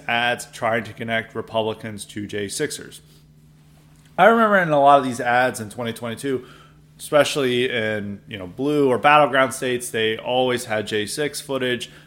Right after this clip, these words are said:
to tie the Republican to, is like, "Oh, look, this guy is tied to the rioters who threatened our democracy." And I noticed in twenty twenty-three, the ads weren't a-, weren't as prominent, that they weren't tying it as much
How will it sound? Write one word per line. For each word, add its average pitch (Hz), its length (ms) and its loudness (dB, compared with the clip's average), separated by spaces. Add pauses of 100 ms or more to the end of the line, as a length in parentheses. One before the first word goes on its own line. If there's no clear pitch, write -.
(120)
to 104 120 -12
tie 113 460 -2
the 104 80 -6
Republican 147 640 -2
to, 139 280 -6
is 110 120 -6
like, 90 160 -12 (260)
"Oh, 117 140 -12
look, 107 420 -10
this 135 180 -8
guy 117 280 -2
is 98 200 -6
tied 110 360 -4
to - 80 -14
the 98 100 -8
rioters 123 560 2
who 117 220 -8 (320)
threatened 220 280 2
our 208 140 6
democracy." 180 680 -2 (640)
And 175 380 4
I 196 160 2
noticed 247 440 0
in 190 140 0
twenty 220 260 -4
twenty-three, 175 560 -4
the 139 180 -4
ads 127 720 -2 (840)
weren't 139 340 0
a-, 120 320 0
weren't 123 300 -2
as 113 220 -4
prominent, 95 400 -6
that 117 100 -10
they 127 120 -2
weren't 139 280 0
tying 120 400 -2
it 107 140 -4
as 104 160 -8
much 110 260 -6